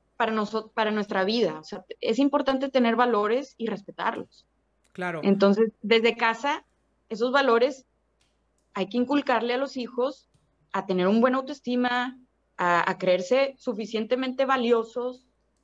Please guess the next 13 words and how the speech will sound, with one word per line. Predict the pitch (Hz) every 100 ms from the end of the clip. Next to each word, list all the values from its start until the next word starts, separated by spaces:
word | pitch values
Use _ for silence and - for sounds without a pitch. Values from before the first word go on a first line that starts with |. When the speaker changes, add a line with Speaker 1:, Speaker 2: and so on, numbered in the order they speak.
| -
Speaker 1:
Valen | 208 208 254 302 311 -
no | 233 254 277
por | 359 370
sus | 370
logros, | 294 240 254 277 285 262
no | 254 262
por, | 320 294 _ _ _ _
valen | 196 294 349 381 403 _ _ _ _ _ _ _ _
porque | 285 247 240 247 247 - _ _ _ _ _ _ _ -
es, | 247 240 -
es | 277 269
algo | 311 311
intrínseco. | 320 254 240 233 180 -